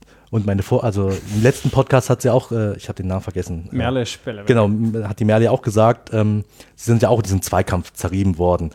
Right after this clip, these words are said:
Speaker 2: Ja.
Speaker 1: Ähm,
Speaker 2: Ja, ich kann, ja, ich kann schon verstehen, aber an der Stelle wollte ich einfach nur sagen, die
Speaker 1: Ja.
Speaker 2: Analyse ist nicht, da
Speaker 1: Ja.
Speaker 2: geht's für mich auseinander, ne? Mhm.
Speaker 1: Natürlich, und das sind halt so drei Faktoren, wo ich sage, ähm, das war mit Haupt-, äh, ausschlaggebend für unsere,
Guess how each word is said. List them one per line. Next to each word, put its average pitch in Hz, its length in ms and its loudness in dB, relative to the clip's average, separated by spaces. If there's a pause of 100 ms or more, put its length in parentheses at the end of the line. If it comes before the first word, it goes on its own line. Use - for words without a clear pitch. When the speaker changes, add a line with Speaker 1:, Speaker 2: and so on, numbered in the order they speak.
(120)
Speaker 2:
Ja. 123 380 -4
Speaker 1:
Ähm, 92 460 0 (320)
Speaker 2:
Ja, 247 220 0
ich 117 120 -8
kann, 160 180 -4
ja, 185 200 4
ich - 80 -2
kann 156 160 0
schon 160 160 -2
verstehen, 160 400 0
aber 127 240 -2 (400)
an 135 140 -2
der 135 80 4
Stelle 143 260 0
wollte 131 160 0
ich 120 80 -2
einfach 117 140 0
nur 120 80 0
sagen, 113 220 2
die 110 40 0
Speaker 1:
Ja. 104 60 -2
Speaker 2:
Analyse 117 340 0
ist 113 160 -4
nicht, - 300 -10 (560)
da - 100 0
Speaker 1:
Ja. 82 240 0 (160)
Speaker 2:
geht's 117 200 -2
für - 100 -4
mich 113 180 0
auseinander, 107 400 0
ne? 117 200 -6 (520)
Mhm. 143 460 6
Speaker 1:
Natürlich, 92 340 0
und 82 120 -4
das 87 100 -6
sind 95 120 0
halt 90 120 0
so 90 80 -2
drei 92 180 -2
Faktoren, 92 480 2
wo 85 60 0
ich 82 100 -2
sage, 90 320 2 (420)
ähm, 82 360 -2 (1400)
das - 200 -2
war 98 80 4
mit 90 240 2
Haupt-, - 320 -2
äh, 98 40 -10
ausschlaggebend 95 920 2
für - 140 -2
unsere, 82 460 -2